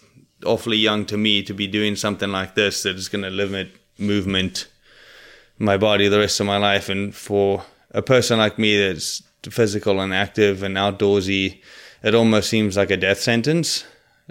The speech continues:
So I guess I gotta wrap my head around that the most right now.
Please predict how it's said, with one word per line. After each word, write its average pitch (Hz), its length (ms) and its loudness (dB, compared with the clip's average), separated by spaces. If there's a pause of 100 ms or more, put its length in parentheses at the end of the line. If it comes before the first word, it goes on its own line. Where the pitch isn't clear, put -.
So 98 600 0 (760)
I 117 120 2
guess 117 200 2
I 117 60 4
gotta 104 220 4
wrap 101 200 2
my 92 140 -4
head 98 160 0
around 92 280 -2
that 92 300 -4 (360)
the 101 180 -8
most 101 320 -6
right 98 180 -4
now. 95 340 -6